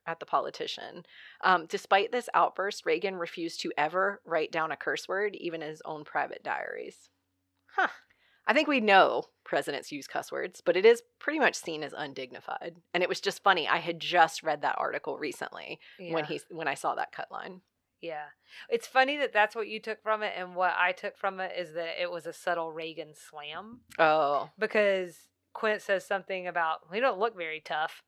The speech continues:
Speaker 1: Oh.
Speaker 2: or something like that.
Speaker 1: Mm.
Speaker 2: Um, and I just am gonna go out on a limb and assume that L B T was not the biggest Reagan fan, but maybe.
Speaker 1: I'm gonna say I've never seen a president who looks tough,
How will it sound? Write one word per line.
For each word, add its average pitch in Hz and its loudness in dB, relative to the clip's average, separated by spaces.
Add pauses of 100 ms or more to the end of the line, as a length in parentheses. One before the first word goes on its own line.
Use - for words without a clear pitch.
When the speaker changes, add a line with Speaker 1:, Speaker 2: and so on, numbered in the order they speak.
(340)
Speaker 1:
Oh. 160 4
Speaker 2:
or 196 6
something 190 0
like 160 -8
that. 156 -6 (220)
Speaker 1:
Mm. 175 -14
Speaker 2:
Um, 180 6 (160)
and 190 0
I 175 4
just 175 -8
am 180 -6
gonna 175 -4
go 180 0
out 165 2
on 156 -10
a 156 -8
limb 165 -6
and 147 -20 (440)
assume 160 -12
that 151 -12 (180)
L 170 -2
B 160 -10
T 165 -12
was 151 -14
not 151 -8 (160)
the 147 -20 (220)
biggest 240 -10
Reagan 147 -8
fan, 143 -12 (220)
but 269 -10
maybe. 339 2
Speaker 1:
I'm 427 12
gonna 381 2
say 214 4
I've 302 6
never 170 0
seen 220 -6
a - -2
president 131 -4
who 151 -12
looks - -12
tough, - -8